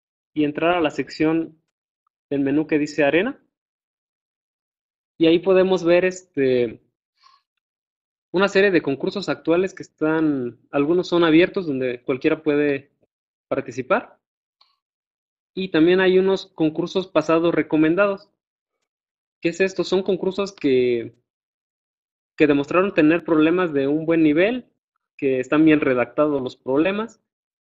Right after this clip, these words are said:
y que si entramos a estos concursos reco-, recomendados, podemos practicar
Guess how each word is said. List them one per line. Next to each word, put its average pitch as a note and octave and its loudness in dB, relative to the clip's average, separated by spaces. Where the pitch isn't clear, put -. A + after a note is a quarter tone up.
y D#3 -6
que D3 -2
si D3+ -4
entramos E3 -2
a D#3+ 2
estos F#3 -2
concursos D#3+ -2
reco-, E3+ -4
recomendados, E3 0
podemos D3+ 2
practicar - -4